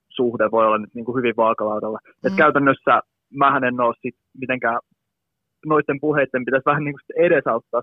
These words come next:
Speaker 1: sitä, että
Speaker 2: Mm.
Speaker 1: Jussi kiinnostuisi enemmän Jonnasta. Ei Jonnasta, kun siis
Speaker 2: Inkusta.
Speaker 1: Inkusta.
Speaker 2: Joo.
Speaker 1: Niin, niin. Mut tota,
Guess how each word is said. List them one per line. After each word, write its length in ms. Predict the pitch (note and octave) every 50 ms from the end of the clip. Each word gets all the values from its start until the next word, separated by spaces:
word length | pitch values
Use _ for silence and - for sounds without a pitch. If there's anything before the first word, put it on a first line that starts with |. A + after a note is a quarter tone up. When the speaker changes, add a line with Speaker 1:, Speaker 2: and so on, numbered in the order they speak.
| - _
Speaker 1:
sitä, 220 | C3 B2 A#2 A2 A2 -
että 140 | _ - A#2+ - _ _ _ _ _ _ _ _ _ _ _ _ _ _ _ _ _ G2+
Speaker 2:
Mm. 80 | A2
Speaker 1:
Jussi 340 | C#3 C#3+ C#3+ - _ - B2+
kiinnostuisi 420 | - C3+ B2+ C3 B2+ - C#3 B2+ B2 -
enemmän 420 | E3 E3+ E3 C#3+ A#2+ G#2 - -
Jonnasta. 480 | - - - - - - - _ - - - - _ _ _ _ _ _ _ _ _ _ _ _
Ei 100 | C#3 C#3+ C#3+
Jonnasta, 360 | D#3 D3+ C#3+ C#3 - - B2
kun 80 | B2+ A#2+
siis 180 | B2+ B2+ A#2+ - - _
Speaker 2:
Inkusta. 220 | - F#3+ - C#3 C#3+
Speaker 1:
Inkusta. 340 | C3+ - A#2 - _ - - - F3
Speaker 2:
Joo. 220 | F3+ F3+ G3+ A3 F#3 _ _ _ _ _ _ _ _ _ -
Speaker 1:
Niin, 300 | B2+ B2+ A#2+ A#2 A2+ - _ _ -
niin. 260 | A2+ A#2 G#2+ G#2+ A2 - _ _ _ _ _ _ - - _ _
Mut 160 | - A2+ A2 -
tota, 300 | - C3 B2 C3 C#3 C3+